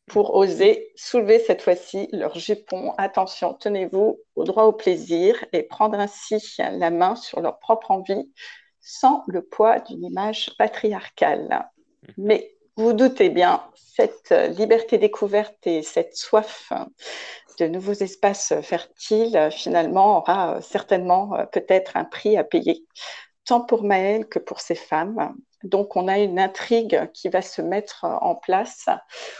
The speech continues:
Speaker 1: autour d'un secret, euh, sous le sceau, euh, de cette taxe insulaire.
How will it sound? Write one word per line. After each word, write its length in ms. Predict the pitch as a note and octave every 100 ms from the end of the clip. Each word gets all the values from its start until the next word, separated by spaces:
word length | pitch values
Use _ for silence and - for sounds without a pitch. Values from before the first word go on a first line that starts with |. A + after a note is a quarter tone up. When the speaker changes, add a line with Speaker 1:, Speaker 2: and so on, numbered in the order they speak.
| -
Speaker 1:
autour 440 | F3+ F3+ - A3 A3
d'un 200 | D3+ E3+
secret, 680 | - G#3 G#3 - G3+ C4 _ -
euh, 40 | E3
sous 340 | - - F3+
le 100 | F3
sceau, 500 | F3 - - G3 G#3
euh, 360 | E3 D#3+ - -
de 160 | - F3+
cette 320 | - E3+ -
taxe 420 | G3 G3 - - F#3 -
insulaire. 840 | F#3 F#3 - F3+ E3 - - -